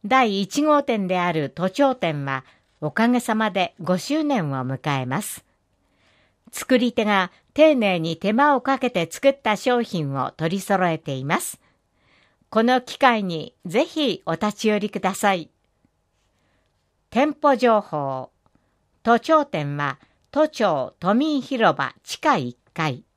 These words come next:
丸井錦糸町店は丸井錦糸町店二階。伊勢丹立川店は伊勢丹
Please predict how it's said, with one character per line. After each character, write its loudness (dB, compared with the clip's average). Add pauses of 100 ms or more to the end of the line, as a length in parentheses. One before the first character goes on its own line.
(800)
丸 2
井 -6 (100)
錦 0
糸 -8
町 4
店 -4
は -4 (340)
丸 2
井 -2
錦 0
糸 -6
町 4
店 -8
二 -4
階。 -4 (1080)
伊 -2
勢 4
丹 2
立 -2
川 4
店 -4
は -4 (400)
伊 -4
勢 2
丹 -4